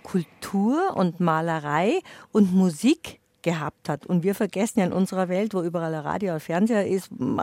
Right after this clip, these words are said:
Ausstellungen anschauen kann oder sonst was, dass es die einzige Möglichkeit war früher an, an Liter-, an, an Kultur, an, an, an Schönheit zu kommen. Und das finde ich sehr bemerkenswert.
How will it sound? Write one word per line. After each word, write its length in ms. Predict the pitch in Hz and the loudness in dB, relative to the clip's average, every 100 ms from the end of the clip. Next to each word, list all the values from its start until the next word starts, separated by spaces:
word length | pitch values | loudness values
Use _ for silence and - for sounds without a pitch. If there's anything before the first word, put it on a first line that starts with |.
| - | 0
Ausstellungen 580 | 214 - 220 196 190 - | 0 2 2 2 0 0
anschauen 480 | 190 196 175 170 | 0 0 -2 -4
kann 180 | 175 180 | -4 -4
oder 200 | 175 165 | -4 -6
sonst 320 | 160 214 220 180 | -2 -2 -2 -4
was, 160 | 190 - - - - - | -6 -6 -18 -18 -16 -6
dass 180 | 190 185 | -4 -4
es 100 | - | -8
die 180 | - | -4
einzige 400 | 190 294 370 294 | 0 0 0 4
Möglichkeit 680 | 262 247 254 240 - 208 196 | 6 6 2 -4 -4 -6 -4
war 180 | 190 180 | -4 -4
früher 400 | - 180 175 170 - - - | -6 -4 -4 -4 -10 -20 -8
an, 300 | 170 170 160 - | -4 -2 -4 -4
an 220 | 175 165 | -6 -4
Liter-, 340 | 170 - 160 - | -8 -10 -10 -4
an, 140 | 175 | -2
an 220 | - 180 - | 0 -2 -2
Kultur, 520 | 196 - 202 240 233 | -6 -6 -2 0 0
an, 200 | 175 - | -2 -2
an, 180 | 175 175 | -4 -4
an 160 | 180 175 | -4 -4
Schönheit 580 | - 220 262 180 139 - | -2 2 2 2 -2 -6
zu 140 | 160 | -10
kommen. 420 | - - 131 135 139 | -10 -8 -6 -4 -6
Und 140 | 139 | -6
das 120 | 165 | -10
finde 260 | - 196 208 | -6 -4 -4
ich 100 | 180 | -4
sehr 160 | - 185 | -6 -4
bemerkenswert. 880 | 214 190 180 - 151 - 143 143 | 0 0 -2 -6 -8 -6 -6 -6